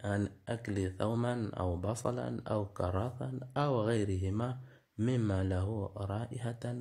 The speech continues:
كريهة عن دخول المسجد قبل زوال رائحته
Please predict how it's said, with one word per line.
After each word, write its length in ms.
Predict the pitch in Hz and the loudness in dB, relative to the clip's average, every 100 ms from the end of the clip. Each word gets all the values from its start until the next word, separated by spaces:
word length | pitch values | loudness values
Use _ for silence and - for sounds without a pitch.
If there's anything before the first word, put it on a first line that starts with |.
| 117 - | -6 -4
كريهة 840 | 92 95 123 123 123 131 127 131 - - _ _ _ - | -2 0 -2 -4 -6 -4 -4 -4 -8 -18 _ _ _ 0
عن 420 | 104 107 95 - - | 4 4 2 -2 -4
دخول 500 | 98 98 - 117 98 | 0 0 2 0 2
المسجد 680 | 95 110 113 110 127 120 127 135 135 - _ - | 2 0 -2 -6 -4 -4 -2 -4 -6 -18 _ -2
قبل 480 | 101 107 104 98 - | 0 2 4 4 2
زوال 540 | 101 101 107 120 113 95 92 - - - | 0 2 4 4 2 0 -2 -4 -14 -6
رائحته 1120 | 101 104 127 135 131 131 131 123 123 127 131 | -2 0 0 -2 -4 -4 -2 -2 0 -2 -4